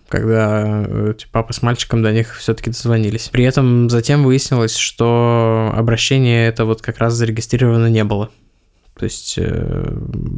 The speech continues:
полицейские у-, услышали все, что происходит,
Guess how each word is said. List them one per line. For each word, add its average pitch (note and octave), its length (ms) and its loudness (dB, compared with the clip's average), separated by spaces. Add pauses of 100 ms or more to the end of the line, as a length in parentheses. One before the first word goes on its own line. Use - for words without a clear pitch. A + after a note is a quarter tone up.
(760)
полицейские A#2 1040 0 (200)
у-, - 380 -4
услышали A#2+ 480 0
все, - 160 -6
что - 140 -6
происходит, F#3 680 0